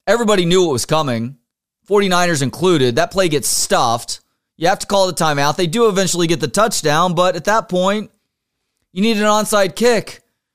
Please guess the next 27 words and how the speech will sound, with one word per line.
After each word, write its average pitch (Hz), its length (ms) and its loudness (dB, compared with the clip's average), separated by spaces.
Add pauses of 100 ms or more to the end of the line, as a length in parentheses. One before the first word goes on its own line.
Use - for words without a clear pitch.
(280)
which 170 180 -6
is 180 260 -2
so - 240 0
much 220 240 0
less 175 220 0
likely 165 600 -2 (500)
with 147 260 -8
the 151 160 0
modern 156 480 0
rules 170 360 0
in 127 120 -2
place 110 360 -2
and 117 80 -2
how 127 120 0
guys 160 680 0 (560)
who 147 300 -2
are 143 380 4
on 151 340 0
the 139 400 0
kickoff 185 520 0
team 139 300 0
don't 160 200 0
get - 160 -2
that 165 160 0
running 160 240 0
start 190 380 0
anymore. 117 520 -4